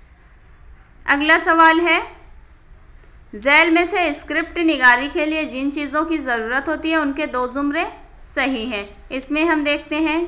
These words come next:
कौन कौन से जुमरे सही हैं। ए है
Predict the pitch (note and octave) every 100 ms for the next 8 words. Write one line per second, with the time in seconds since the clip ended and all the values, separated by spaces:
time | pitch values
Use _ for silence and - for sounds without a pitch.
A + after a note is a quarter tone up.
0 | E4+ - A3+ A#3+ C#4 D4 D4+ E4+ G4+ C4
1 | C4+ C4+ D4 D4+ D4 C#4+ D4+ D#4+ G4+ -
2 | - - - - - - - - - -
3 | - - - B3+ D4 E4